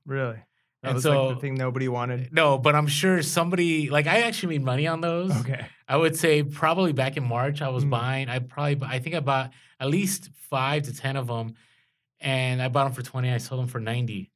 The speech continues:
Speaker 1: Oh,
Speaker 2: like,
Speaker 1: nice.
Speaker 2: really fast, but I don't know where the market's at. I don't even care.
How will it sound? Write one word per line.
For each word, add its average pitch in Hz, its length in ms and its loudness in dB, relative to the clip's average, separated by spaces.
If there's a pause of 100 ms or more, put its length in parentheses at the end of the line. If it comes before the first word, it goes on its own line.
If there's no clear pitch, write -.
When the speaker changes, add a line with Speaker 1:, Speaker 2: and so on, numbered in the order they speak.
Speaker 1:
Oh, 147 60 -2
Speaker 2:
like, 160 100 0
Speaker 1:
nice. 135 200 -2
Speaker 2:
really 156 300 2
fast, 113 580 -6
but 117 160 -12
I 135 140 -6
don't 143 80 0
know 127 100 0
where 120 120 0
the 107 80 -4
market's 107 400 -10
at. 104 180 -12
I 120 100 -6
don't 123 120 -2
even 101 220 -8
care. 107 460 -10